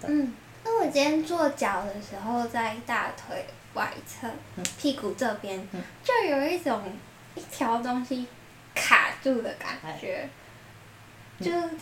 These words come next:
Speaker 2: 好像感受到你说的那个毛线。
Speaker 1: <laughs> 卡住，毛线被卡住。对，
Speaker 2: 嗯。
Speaker 1: 所以它就会影响你的动作了，
Speaker 2: 嗯。
Speaker 1: 对吧？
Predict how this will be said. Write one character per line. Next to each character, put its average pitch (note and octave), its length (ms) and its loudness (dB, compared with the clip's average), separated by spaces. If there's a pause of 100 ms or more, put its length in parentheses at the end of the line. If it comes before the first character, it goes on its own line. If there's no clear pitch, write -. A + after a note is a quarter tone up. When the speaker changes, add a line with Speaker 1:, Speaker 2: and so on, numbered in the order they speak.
Speaker 2:
好 A#3 120 0
像 C4+ 240 4
感 G#3+ 280 -2
受 A#3 60 -2
到 A#3+ 240 0
你 G#3 160 -2
说 A3+ 120 -6
的 G#3+ 80 -4
那 G#3+ 120 -2
个 G#3+ 140 -2
毛 A3 120 4 (220)
线。 - 240 6
Speaker 1:
<laughs> - 580 12
卡 - 160 8 (200)
住， C4+ 100 10 (340)
毛 G3 140 10
线 B3 240 10
被 A3+ 120 6
卡 - 260 0
住。 F#3+ 120 -2 (360)
对， - 100 6
Speaker 2:
嗯。 D4 80 10
Speaker 1:
所 C#4 160 10
以 D4 100 8
它 C#4 220 6
就 D4 140 8
会 C#4 120 10
影 G3+ 80 8
响 G#3 240 6
你 F3 80 2
的 D#3+ 120 -4
动 F3 260 4
作 E3+ 260 0
了， D3 120 -4
Speaker 2:
嗯。 C4+ 260 4
Speaker 1:
对 E3+ 80 4
吧？ - 100 2